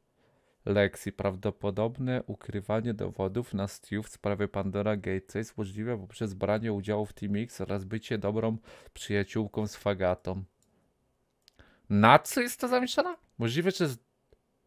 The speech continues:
zdradzona przez Dubiela. Prawdopodobnie ukrywanie przeszłości Marcina Dubiela i Stu. Ciekawe. Marty Renty. Bardzo prawdopodobnie, że została zdradzona przez Michała,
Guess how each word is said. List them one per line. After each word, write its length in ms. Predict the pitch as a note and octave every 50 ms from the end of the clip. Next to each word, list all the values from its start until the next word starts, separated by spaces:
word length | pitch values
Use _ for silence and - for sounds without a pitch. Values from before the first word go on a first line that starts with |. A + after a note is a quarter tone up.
| _ _ _ _ _ _ -
zdradzona 840 | - A2 G#2 G2+ A2 A2+ G#2+ A2 A2 G#2 G#2 A2+ A#2+ C3+ D3+ D#3+ C#3+
przez 380 | - - - B2+ B2 A#2 A2+
Dubiela. 580 | A2+ C3 B2+ A#2+ B2+ B2+ B2+ A#2 G#2+ G2+ G2 F#2+
Prawdopodobnie 800 | - - A2 G2 G2+ A2 A2 - - B2 B2+ C3+ C#3+ C#3+ C#3 -
ukrywanie 880 | - - - - - - G#2+ A2+ A2 G#2 G2+ A2+ A2+ A#2+ B2 C3 C3+ B2+
przeszłości 760 | - - - A#2+ G#2+ - - A2 A2+ A#2+ - - - - A#2+
Marcina 520 | A#2 A2 A2 G2+ - - - A#2 B2 A#2
Dubiela 380 | G#2+ A2+ G2+ A2 A#2+ A#2 A#2+ A#2+
i 100 | A2 G2+
Stu. 500 | - - - - A2 G#2 G2 F#2 F#2 F#2 - _ _ _ - - - - - - _ _ _ _ _ _ _ _ _ _ _ _ _ _ _ _ _ _ _ _ _ - - - -
Ciekawe. 520 | - - A2+ - - F#2+ F#2+ G2+ G#2 G2+ - _ _ _ _ _ _ _ _ _ _ _ _ _ _ _ _ _ _ _ _ _ _ _ _ _ _ _ _ _ _ _ _
Marty 1000 | - G2 G2 G2 G2 G#2 A2+ A#2+ B2 A#2 A2+ A2 - _ - A#2 A2+ A2+ A2+ A2+ A2
Renty. 680 | - G2+ G#2+ G#2 G2+ G2 F#2 F#2 - - - F#2 F2+ - -
Bardzo 600 | G2 G2+ A2+ A#2+ A#2+ A2+ A2 - - A#2 A#2 A2+
prawdopodobnie, 800 | - - G#2+ G2+ G2+ G2+ G#2 G2+ - G#2 G2+ G2+ G2+ G#2 A#2 A2+
że 100 | G#2+ G#2+
została 380 | G2+ - - - G#2 G#2 G#2+
zdradzona 520 | G2+ G2 - G#2 G2+ G2+ F2+ G2+ G#2 A2 G2+
przez 280 | - - - F#2+ F#2
Michała, 540 | F#2+ F#2+ - - G2+ G#2+ G#2+ G#2+ G#2+ G#2 G#2